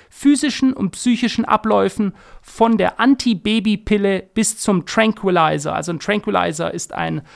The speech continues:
schmerzlinderndes Mittel, welches in Deutschland und nicht nur in Deutschland in immer höheren Mengen konsumiert wird und im Trinkwasser landet, ja. Und wir können es auch mal einblenden. Natürliche Östrogene mit dem Urin von Menschen und Tier gelangen natürliche Östrogene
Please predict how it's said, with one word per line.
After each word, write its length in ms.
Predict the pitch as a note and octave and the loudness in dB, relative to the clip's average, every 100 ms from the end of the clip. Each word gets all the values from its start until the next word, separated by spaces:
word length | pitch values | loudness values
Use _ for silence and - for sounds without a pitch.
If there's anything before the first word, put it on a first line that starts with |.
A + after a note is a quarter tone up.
| - | -14
schmerzlinderndes 1080 | - G3 G3 G3 - E3+ F#3+ G3+ F3+ E3 - | -4 2 2 2 4 6 6 6 4 0 2
Mittel, 320 | A3+ G3+ D#3 - - | 2 0 -4 -10 -6
welches 460 | F#3 F#3+ G3+ - - - - - | -4 -2 -4 -8 -14 -20 -20 -6
in 200 | G3+ E3 | -4 2
Deutschland 500 | E3+ F#3+ - F#3 - | 2 2 0 0 0
und 120 | E3+ | -4
nicht 200 | F#3 - | -4 0
nur 140 | A3 | 0
in 80 | A#3 | 2
Deutschland 380 | E3+ E3+ - F3 | 0 -2 -2 -4
in 100 | F3 | 0
immer 260 | A3+ A#3 | 0 2
höheren 440 | D#3+ F3 F#3 F3+ E3+ _ - | 4 4 4 -2 -4 _ -4
Mengen 420 | E3 F3 F#3 E3+ | 0 2 0 -2
konsumiert 540 | - F3 D#3 F3+ A#3 | -2 -2 0 2 2
wird 220 | - - - - _ _ | 0 -4 -6 -20 _ _
und 260 | F3+ E3+ - - | -6 -6 -6 -2
im 160 | F#3 | 0
Trinkwasser 460 | - G#3 - E3+ D3+ | 2 0 2 -2 0
landet, 340 | E3 G3 - | -2 -2 -4
ja. 220 | D#3 F3+ F#3 - - - | -2 -4 -6 -18 -20 -8
Und 220 | F3 E3+ | -6 -4
wir 180 | F3 F#3 | -6 -8
können 260 | _ F#3+ | _ -4
es 80 | F3 | 0
auch 200 | A3+ G#3 | 2 2
mal 100 | A#3 | 2
einblenden. 400 | G#3 G#3+ G#3 G#3+ | 2 2 0 0
Natürliche 420 | F#3 - D4 A3+ | 0 0 0 0
Östrogene 560 | A#3 G3 - D#3+ A3 A3+ | 0 -2 -2 -2 2 2
mit 140 | F#3+ | 2
dem 140 | F#3 F#3 | 0 0
Urin 340 | F#3+ G3+ C4 | 0 2 2
von 220 | G#3 F#3 | 4 2
Menschen 360 | F3+ A3 - G#3+ | 2 2 2 0
und 140 | F#3 | -2
Tier 240 | - - A#3+ | -2 -2 0
gelangen 340 | G3 F#3+ G3+ | 2 2 2
natürliche 440 | G3 - B3+ A#3 - | 0 0 -2 0 -2
Östrogene 640 | F#3 - E3 G3 G#3 G3 | -2 -4 -2 2 2 0